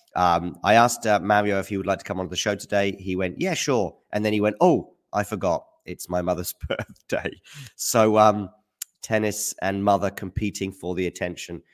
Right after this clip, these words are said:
of Mario Understandably. Anyway, uh, the attention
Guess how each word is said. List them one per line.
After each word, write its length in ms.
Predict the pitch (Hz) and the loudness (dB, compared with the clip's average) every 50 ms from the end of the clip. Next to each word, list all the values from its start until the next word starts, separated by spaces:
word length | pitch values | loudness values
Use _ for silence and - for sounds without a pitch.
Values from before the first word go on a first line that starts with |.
| _ _ | _ _
of 180 | - - 78 - | -12 -12 -12 -8
Mario 520 | 92 90 85 82 82 82 82 82 80 78 76 _ _ _ _ _ _ _ _ _ _ _ _ _ - _ - - | -6 -4 -4 -4 -4 -6 -6 -6 -6 -8 -8 _ _ _ _ _ _ _ _ _ _ _ _ _ -20 _ 0 2
Understandably. 800 | 113 117 117 - - - 139 - 127 117 104 - 87 78 69 - | 2 2 2 0 2 4 6 6 6 6 2 -2 -2 -6 -4 2
Anyway, 480 | - 151 160 147 123 107 92 85 85 - - | 2 4 6 6 6 4 2 2 0 -2 0
uh, 260 | 101 104 104 104 104 | 2 4 4 4 2
the 120 | 90 113 | 2 0
attention 540 | 110 104 - 127 120 - - - 120 110 101 | -2 0 2 0 0 0 -2 -4 -4 -4 -4